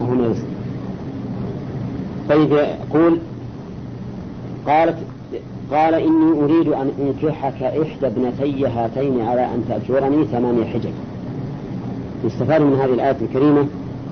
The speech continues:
نصح هذا الوالد لبناته، نصح هذا الوالد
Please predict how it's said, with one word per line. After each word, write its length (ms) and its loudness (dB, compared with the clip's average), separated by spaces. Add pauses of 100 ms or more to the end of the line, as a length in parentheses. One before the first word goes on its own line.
(1040)
نصح 340 4
هذا 300 2
الوالد 460 4 (1300)
لبناته، 440 2 (4000)
نصح 340 0
هذا 180 4
الوالد 440 4